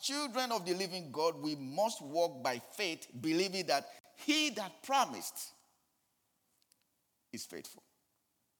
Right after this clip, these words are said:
Then Jesus continues by saying that we worry because our priorities or value systems are wrong.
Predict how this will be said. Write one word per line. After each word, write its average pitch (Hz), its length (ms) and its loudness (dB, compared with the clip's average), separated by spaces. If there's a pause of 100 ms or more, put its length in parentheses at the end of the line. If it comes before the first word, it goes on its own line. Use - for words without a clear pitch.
(1800)
Then 120 200 -2
Jesus 196 320 -6
continues 156 500 -8
by 143 140 -2
saying 90 460 -6 (880)
that 151 240 0
we 233 120 -4
worry 123 360 -2
because 123 380 -6
our 107 200 -4 (100)
priorities 165 800 -4
or 98 220 -4
value 139 280 2
systems 104 640 -10 (480)
are 101 220 -10
wrong. 98 340 -10